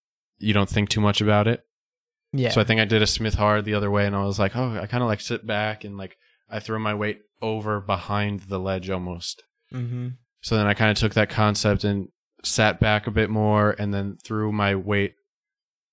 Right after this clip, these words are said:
Speaker 1: you know, over behind the ledge.
Speaker 2: You almost,
Speaker 1: And it
Speaker 2: like,
Speaker 1: just
Speaker 2: preload
Speaker 1: worked.
Speaker 2: the spin. Like, you
Speaker 1: Yeah.
Speaker 2: almost, like, start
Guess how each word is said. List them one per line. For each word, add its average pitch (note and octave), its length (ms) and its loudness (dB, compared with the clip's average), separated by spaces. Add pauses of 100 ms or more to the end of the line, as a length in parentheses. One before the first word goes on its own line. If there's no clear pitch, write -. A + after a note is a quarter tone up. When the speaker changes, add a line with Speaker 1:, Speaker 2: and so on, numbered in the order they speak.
(540)
Speaker 1:
you G2+ 80 -2
know, F#2+ 140 2
over G2 280 4
behind F#2+ 440 0
the F#2+ 60 -2
ledge. F#2 460 -2 (1120)
Speaker 2:
You C#3+ 120 -2
almost, D#3 160 2
Speaker 1:
And - 80 4
it - 20 6
Speaker 2:
like, F2+ 60 0
Speaker 1:
just F2+ 140 2
Speaker 2:
preload - 220 6
Speaker 1:
worked. C3 220 6
Speaker 2:
the C3+ 60 0
spin. A#2+ 600 0 (100)
Like, B2+ 240 -4
you G#2+ 100 4
Speaker 1:
Yeah. G#2 100 6
Speaker 2:
almost, F2+ 220 4
like, A#2+ 320 -2 (360)
start - 640 2